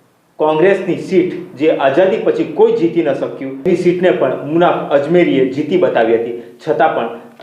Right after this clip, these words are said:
ભારતીય જનતા પાર્ટીમાંથી આવા કાર્યકર્તાઓની હકાલપટ્ટી કરવામાં આવે છે, એમને સાઇટ કરવામાં આવે છે અને એમને ટિકિટ આપવામાં નથી આવતી,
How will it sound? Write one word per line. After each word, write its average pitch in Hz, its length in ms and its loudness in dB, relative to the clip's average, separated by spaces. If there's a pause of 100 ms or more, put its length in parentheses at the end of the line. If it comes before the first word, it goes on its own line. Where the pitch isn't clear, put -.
(100)
ભારતીય 143 500 0 (600)
જનતા 135 300 0
પાર્ટીમાંથી 117 580 -2 (140)
આવા 127 260 2
કાર્યકર્તાઓની 117 920 0
હકાલપટ્ટી 120 540 -2
કરવામાં 113 460 0
આવે 110 160 0
છે, 131 100 -2
એમને 123 280 -4
સાઇટ 180 440 -2
કરવામાં 107 380 0
આવે 107 120 -2
છે 117 120 -4
અને 117 140 -2
એમને 110 200 -4
ટિકિટ 127 360 -6
આપવામાં 110 440 -2
નથી 120 180 -2
આવતી, - 240 -2